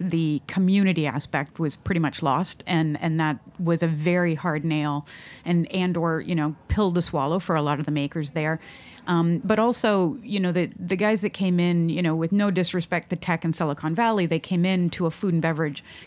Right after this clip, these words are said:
community and brought that model with them. And that, as we know, I mean, the, one of the core reasons why Pie Shell is a pi-, is a food and beverage vertical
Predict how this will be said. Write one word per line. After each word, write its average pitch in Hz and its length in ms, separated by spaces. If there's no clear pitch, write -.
community 196 580
and 156 100
brought 156 260
that 139 140
model 151 300
with 156 220
them. 147 180
And 151 140
that, 156 280
as 170 280
we 190 180
know, 214 500
I 190 80
mean, 180 300
the, 202 120
one 185 340
of 170 80
the 170 100
core 262 280
reasons 165 300
why 151 140
Pie 156 220
Shell 151 260
is 151 80
a 160 60
pi-, - 340
is 165 160
a 156 40
food 175 200
and 170 80
beverage 143 260
vertical 151 580